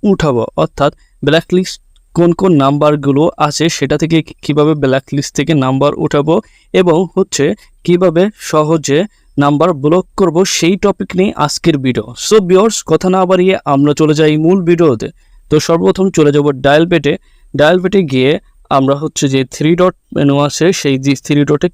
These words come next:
ক্লিক করব। ক্লিক করার পর যে সেটিংস অপশন আছে, সেই সেটিংস অপশনে চলে যাব। তো এটা গেলে আমরা এখানে দেখতে পাচ্ছি যে ব্লক নাম্বার। তো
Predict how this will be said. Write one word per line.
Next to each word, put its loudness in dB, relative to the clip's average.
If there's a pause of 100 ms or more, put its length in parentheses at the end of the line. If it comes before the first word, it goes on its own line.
(100)
ক্লিক 0
করব। 2 (480)
ক্লিক 0
করার 2
পর 0
যে -2
সেটিংস -2
অপশন -2
আছে, 0
সেই -2
সেটিংস 0
অপশনে -2 (100)
চলে 2
যাব। 0 (500)
তো 4 (220)
এটা 0
গেলে 2 (280)
আমরা 0
এখানে -2
দেখতে -2
পাচ্ছি 0
যে 0 (340)
ব্লক 2 (320)
নাম্বার। 0 (340)
তো 0